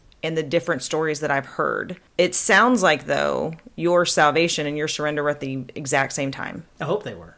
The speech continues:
Speaker 1: Because a lot of times we can be saved. Like,
Speaker 2: Sure.
Speaker 1: we're like,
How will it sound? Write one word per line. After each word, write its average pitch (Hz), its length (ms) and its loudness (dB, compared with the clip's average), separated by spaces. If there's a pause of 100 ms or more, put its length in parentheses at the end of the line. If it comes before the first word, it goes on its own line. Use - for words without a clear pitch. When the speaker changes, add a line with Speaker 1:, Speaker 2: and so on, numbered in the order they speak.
(160)
Speaker 1:
Because 196 200 2
a 196 60 6
lot 185 220 6
of 226 100 4
times 185 440 0
we 302 120 2
can 320 80 2
be 170 100 2
saved. 175 460 2 (560)
Like, 180 140 0
Speaker 2:
Sure. 214 100 -2
Speaker 1:
we're 208 140 6
like, 180 200 6